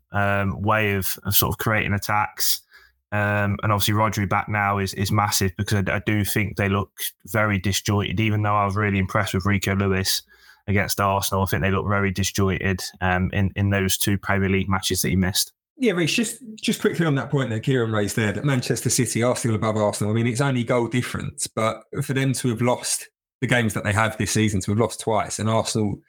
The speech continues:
Speaker 2: to have not pulled away, and, and for them to still be on the same points, uh, total, is it a missed opportunity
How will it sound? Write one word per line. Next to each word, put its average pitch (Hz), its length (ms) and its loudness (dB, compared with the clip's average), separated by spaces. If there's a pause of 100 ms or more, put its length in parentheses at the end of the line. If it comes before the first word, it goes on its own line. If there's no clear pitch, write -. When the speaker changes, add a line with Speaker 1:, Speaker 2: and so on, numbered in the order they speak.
(280)
Speaker 2:
to - 100 -2
have 110 100 0
not 123 300 0 (240)
pulled 113 220 2
away, 101 360 2
and, 104 220 2
and 104 240 -2
for 113 80 0
them 113 180 2
to 107 120 -2
still 110 160 0
be 101 100 2
on 98 80 2
the 98 60 -2
same 104 260 0 (100)
points, - 480 0 (680)
uh, 104 260 2
total, 104 600 -2 (320)
is 233 180 0
it 254 260 -2 (420)
a 180 60 2
missed 196 280 2
opportunity 180 880 0